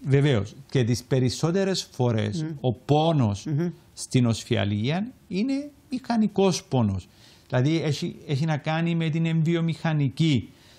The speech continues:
Speaker 1: Το μικρότερο ποσοστό των προβλημάτων, δηλαδή γύρω στο πέντε με δέκα τοις εκατό, έχει να κάνει με πίεση της ρίζας.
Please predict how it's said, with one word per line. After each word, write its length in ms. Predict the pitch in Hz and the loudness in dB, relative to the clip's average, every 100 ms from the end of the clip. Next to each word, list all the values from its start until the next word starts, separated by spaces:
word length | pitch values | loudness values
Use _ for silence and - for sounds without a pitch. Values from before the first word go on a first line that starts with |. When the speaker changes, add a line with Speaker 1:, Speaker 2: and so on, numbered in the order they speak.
| - | -6
Speaker 1:
Το 120 | 147 | 0
μικρότερο 720 | 131 120 - 156 185 202 196 | 2 2 0 2 2 2 0
ποσοστό 640 | 180 160 143 135 - - 139 | 0 0 0 0 -2 -2 0
των 260 | 131 120 | 2 2
προβλημάτων, 840 | 110 110 107 107 107 110 104 110 110 | 2 0 0 0 0 0 -2 -4 -4
δηλαδή 320 | 117 113 120 | -2 -2 0
γύρω 300 | 131 139 143 | 0 0 0
στο 540 | 127 - 123 117 113 110 | -2 -8 -6 -4 -4 -2
πέντε 360 | 131 143 135 | 0 0 0
με 120 | 120 117 | 0 0
δέκα 240 | 123 135 | 0 -2
τοις 160 | 123 135 | -4 -4
εκατό, 420 | 120 113 165 202 | -4 -2 -4 -4
έχει 220 | - 156 185 | -4 -2 0
να 120 | 147 | 0
κάνει 320 | 185 202 214 | -2 0 0
με 120 | 185 | 0
πίεση 380 | - 208 196 202 | 0 0 0 0
της 180 | 185 139 | 0 0
ρίζας. 400 | 135 131 98 101 | 2 2 0 -4